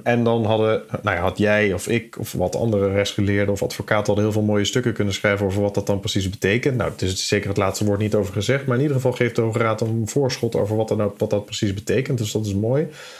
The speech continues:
Maar ik wil hem toch ook nog even expliciet, eh, eh, benoemen, is de Hoge Raad geeft dus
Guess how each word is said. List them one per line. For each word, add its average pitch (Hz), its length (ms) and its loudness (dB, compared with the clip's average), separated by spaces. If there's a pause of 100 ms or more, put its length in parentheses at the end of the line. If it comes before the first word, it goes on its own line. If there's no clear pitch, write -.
(420)
Maar 117 160 2
ik 117 60 2
wil 139 100 4
hem 135 80 2
toch 147 120 4
ook 165 80 2
nog 151 100 2
even 135 200 2
expliciet, 139 560 0
eh, 110 720 2
eh, 107 60 0
benoemen, 110 540 2
is 123 240 0 (300)
de - 80 -2
Hoge 120 160 2
Raad 127 180 2
geeft 131 180 2
dus 117 180 2